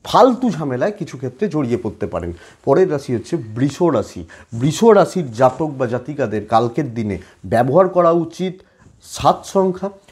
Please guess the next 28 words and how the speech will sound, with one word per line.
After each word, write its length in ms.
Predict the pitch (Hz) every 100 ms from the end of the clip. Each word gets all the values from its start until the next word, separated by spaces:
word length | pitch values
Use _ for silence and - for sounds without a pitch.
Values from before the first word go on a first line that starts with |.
| _ 113
বৃষ 320 | 120 156 220
রাশির 560 | 208 175 165 - 165
মানুষজনদের 920 | 151 113 123 156 135 143 147 139 147 143 - _ 127
নীল, 500 | 131 147 175 190 202 - _ _ _ -
আহ, 360 | - - - - -
একটু 240 | - 185
ডিপ 200 | 156 165 -
শেড, 300 | 185 185 180 _ _ _ -
আরামসে 500 | - 160 180 190 190
চলবে। 360 | - 180 170 175
হলুদটা 520 | 120 135 180 - 180 -
অ্যাভয়েড 360 | 123 123 143 135
করতে 280 | 123 104 117
হবে, 280 | 101 92 87 - _
নীলের 320 | 127 143 165 160
কাছাকাছি 480 | 151 165 151 131
বা 120 | 139 135
একটু 280 | 135 -
ডিপ 260 | 135 147 156 -
শেড, 160 | 143
একটু 200 | 135 135
গাঢ় 300 | 127 120 139
কালারগুলো 540 | 143 135 123 117 127 202 - _ _ _ _ _ _ _ _ _ _ -
বেশি 260 | 151 - 156
ভালো 240 | 127 113
হচ্ছে। 260 | 107 - 101
বৃষ 300 | 95 180 247
রাশি 480 | 240 226 262 262